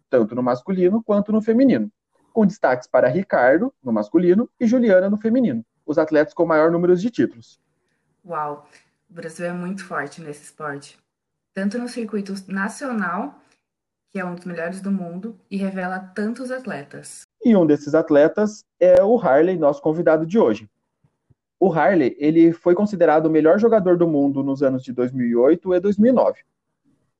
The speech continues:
Speaker 1: Dentre os títulos conquistados por ele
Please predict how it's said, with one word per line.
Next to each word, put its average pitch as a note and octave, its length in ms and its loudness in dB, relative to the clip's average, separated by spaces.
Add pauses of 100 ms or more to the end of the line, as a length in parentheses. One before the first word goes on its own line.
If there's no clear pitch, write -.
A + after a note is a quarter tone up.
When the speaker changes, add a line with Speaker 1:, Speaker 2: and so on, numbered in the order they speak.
(200)
Speaker 1:
Dentre C#4+ 300 2
os D#4 80 2
títulos F3 400 -2
conquistados D#3+ 520 0
por D3 200 -2
ele E3 400 2